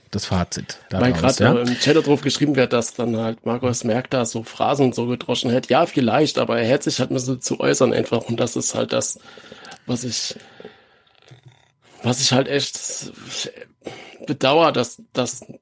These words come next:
Speaker 2: nicht die Gelegenheit da war für uns, uns halt so Bild zu machen, dort von, also uns Mitglieder, ne, in dem Fall.
Speaker 1: Also, w-, viel schlimmer als die Phrasen, weil Phrasen gehören immer irgendwo dazu. Ähm,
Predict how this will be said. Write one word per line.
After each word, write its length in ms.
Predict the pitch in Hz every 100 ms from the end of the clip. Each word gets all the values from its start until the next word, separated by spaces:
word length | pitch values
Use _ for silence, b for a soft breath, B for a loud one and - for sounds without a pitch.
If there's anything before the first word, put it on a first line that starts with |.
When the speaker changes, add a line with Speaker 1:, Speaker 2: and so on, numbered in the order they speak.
| -
Speaker 2:
nicht 240 | 139 151
die 60 | 156
Gelegenheit 540 | 135 156 156 131 127
da 200 | 123 123
war 180 | 123 123
für 200 | - 131
uns, 260 | 160 170 135
uns 220 | 131 -
halt 160 | 135
so 100 | 127
Bild 260 | 123 139 151
zu 140 | -
machen, 380 | 120 110 - - - -
dort 220 | 131 -
von, 200 | - - 113
also 160 | 120
uns 200 | 120 113
Mitglieder, 460 | 123 127 - - -
ne, 240 | - 131 -
in 80 | -
dem 100 | -
Fall. 220 | - - -
Speaker 1:
Also, 260 | 120 135
w-, 80 | 131 - 127 - 110 _ _ _ _ _ _ - -
viel 200 | - 139
schlimmer 320 | - 131 147
als 220 | 131 127
die 100 | -
Phrasen, 920 | 117 - 104 101 113 127 202 226 240
weil 280 | 165 143 135
Phrasen 420 | - 123 156 170
gehören 260 | 147 143 139
immer 220 | 117 170
irgendwo 400 | 151 139 135 131
dazu. 580 | 113 110 - 175 190 185 -
Ähm, 640 | 147 143 143 139 131 127